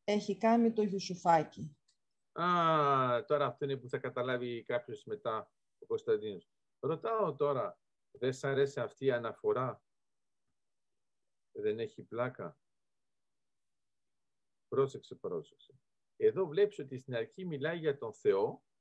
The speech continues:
Speaker 2: και ξαφνικά εδώ θα ξαναπεράσουμε στον Αλλάχ. Βλέπεις; Άρα, για διάβασέ μου ακόμα αυτό, γιατί δεν, δεν πάει αλλιώς, άμα το κόψουμε.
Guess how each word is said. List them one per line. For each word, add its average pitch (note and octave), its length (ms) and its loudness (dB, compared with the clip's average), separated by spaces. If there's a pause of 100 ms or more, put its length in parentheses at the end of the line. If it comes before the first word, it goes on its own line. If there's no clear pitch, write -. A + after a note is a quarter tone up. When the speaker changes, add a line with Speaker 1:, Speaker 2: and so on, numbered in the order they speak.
(720)
Speaker 2:
και - 100 -16
ξαφνικά A2+ 560 -6
εδώ F3+ 320 0
θα G3 120 -6
ξαναπεράσουμε C#3+ 1000 -4
στον - 460 -6 (280)
Αλλάχ. C#3 440 -2 (120)
Βλέπεις; E3 460 -4 (1300)
Άρα, A#2+ 220 0
για D3 220 0
διάβασέ F#3 480 4
μου D#3 120 -2
ακόμα C3 280 -2
αυτό, E3+ 400 0 (180)
γιατί A2+ 340 -14
δεν, A#2 220 -8
δεν A2+ 200 -8
πάει A2+ 180 -4
αλλιώς, A2+ 340 -4
άμα A2 140 -12
το G#2 100 -6
κόψουμε. C3+ 500 -8